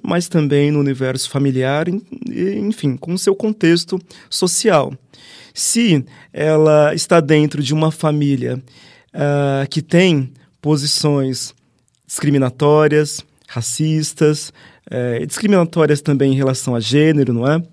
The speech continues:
Mas também racistas em relação à raça, a criança, ela vai aprender isso também. Então, é, o racismo é algo que é ensinado na nossa sociedade, não de uma forma, vamos dizer assim,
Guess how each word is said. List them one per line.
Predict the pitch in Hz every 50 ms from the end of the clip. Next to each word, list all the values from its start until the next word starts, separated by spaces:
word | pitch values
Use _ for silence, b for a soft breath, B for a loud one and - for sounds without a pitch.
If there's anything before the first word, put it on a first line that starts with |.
| _ _ _ -
Mas | - 131 131 127
também | - 135 135 143 143
racistas | 131 135 127 - 151 147 143 - 139 131
em | 143
relação | 131 131 127 127 - - 135 123 120 123 B B B B B
à | - 131
raça, | 127 143 170 190 208 202 - - - 131 123 - B B B B B B B B B B
a | 165
criança, | - - 208 202 180 160 160 165 180 175 - - 214 220 233 B B B B B
ela | - 120 127
vai | 120 143 147
aprender | 147 - 208 226 269 247 196 190 180
isso | 143 120 117 - - -
também. | - 123 117 113 98 98 113 - _ b b b b b b b
Então, | - - 139 143 147 156 156 156 - -
é, | 147 139 139 139 139 -
o | - - - - - - 151 143 139 139 135 131
racismo | 127 139 151 - - - - 220 240 226 - - 151 135 127 131 B B B B B
é | B - 147
algo | 151 156 165 175 175 170 196 208
que | 208 - - 220
é | 202 196 196 202 208 220 233 B B B B B B B -
ensinado | - 180 180 170 - - 196 175 165 170 180 185 175 151 139 143 139 131 - B B B B B
na | 143 147
nossa | 147 151 151 156 - 165
sociedade, | 151 - 160 - - 156 147 127 131 117 - - - -
não | 151 156 180 226
de | 220 - 240
uma | 214 202 202
forma, | 208 - - 190 175 170 175 175 175 175 175 175 180 175 B B B B B
vamos | - 147 147 147 147
dizer | 143 143 131 131 143 143 139
assim, | 131 - - - 151 151 156 160 165 165